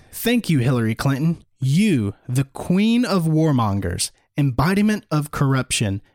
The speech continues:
and personification of the rot that has sickened the Democratic Party for so long, have finally come out from behind the curtain. From the day I announced my candidacy, there has been a concerted campaign to destroy my reputation.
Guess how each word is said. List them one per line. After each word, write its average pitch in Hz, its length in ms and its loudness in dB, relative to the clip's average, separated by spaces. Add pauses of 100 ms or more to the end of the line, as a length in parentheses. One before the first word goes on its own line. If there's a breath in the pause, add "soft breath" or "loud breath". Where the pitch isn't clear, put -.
and 123 180 -2
personification 165 1080 0
of 123 240 -4
the 120 120 0
rot 117 580 -2 (240 soft breath)
that 127 160 -2
has 131 200 0
sickened 214 540 0
the 151 60 4
Democratic 147 600 0
Party 131 300 0
for 110 160 -2
so 143 340 2
long, 107 460 -2 (380 soft breath)
have - 140 0
finally 190 580 0
come 156 260 0
out 147 180 0
from 139 140 0
behind 123 400 0
the 120 40 -2
curtain. 98 440 -6 (520 loud breath)
From 139 180 2
the 131 100 2
day 185 360 0
I 165 120 0
announced 151 440 0
my 160 140 0
candidacy, 117 720 -2 (260 loud breath)
there 143 160 2
has 143 180 0
been 147 180 0
a 131 100 2
concerted 185 680 -2
campaign 143 600 0
to 131 100 -2
destroy 156 580 0
my 165 160 2
reputation. 135 880 -2